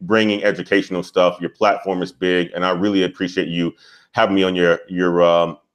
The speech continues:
on your platform, man, and, uh, helping us make a difference, brother. That's what it is. It's about making a difference step by step to make it, uh,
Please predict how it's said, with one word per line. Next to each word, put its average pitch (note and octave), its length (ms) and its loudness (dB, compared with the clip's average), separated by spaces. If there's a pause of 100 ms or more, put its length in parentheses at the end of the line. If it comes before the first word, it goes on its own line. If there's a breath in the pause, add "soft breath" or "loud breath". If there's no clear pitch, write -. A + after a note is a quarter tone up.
(140)
on F#2+ 100 -2
your F2+ 120 -4
platform, E2 560 -2
man, D#2 320 -6
and, D2+ 120 -10
uh, D#2+ 380 0 (100)
helping F#2 440 -2
us F2 240 -2
make F2 200 -4
a E2+ 60 -4
difference, D2 460 -8
brother. C#2+ 320 -8
That's F2+ 240 0
what E2 120 -2
it D2+ 100 -6
is. C#2+ 200 -8
It's C2+ 100 -20
about D#2 320 -2 (300 soft breath)
making F#2+ 460 -2
a F2+ 80 -2
difference E2+ 520 -4
step - 520 -2
by E2 160 0
step - 520 -4
to D#2+ 100 -10
make E2 300 -8
it, D#2+ 280 -6
uh, D#2+ 260 0